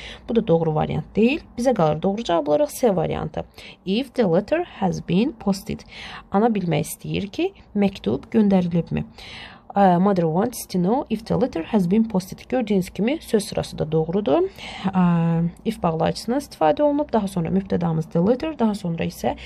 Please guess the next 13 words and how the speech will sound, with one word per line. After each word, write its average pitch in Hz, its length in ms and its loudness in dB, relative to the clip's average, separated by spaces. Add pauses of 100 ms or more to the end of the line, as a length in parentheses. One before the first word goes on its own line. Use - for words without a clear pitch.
(180)
xəbərimiz 185 560 0
məhsul 185 380 -2
növdə 160 420 -2 (340)
verilib. 151 380 -2 (100)
Doğru 185 220 0
cavabımız 240 420 2
olur 214 300 2 (240)
C 196 260 2
variantı. 156 520 -6 (720)
Keçək 233 400 4 (140)
yetmiş 220 260 -2
doqquzuncu 165 480 -4
testə. - 400 0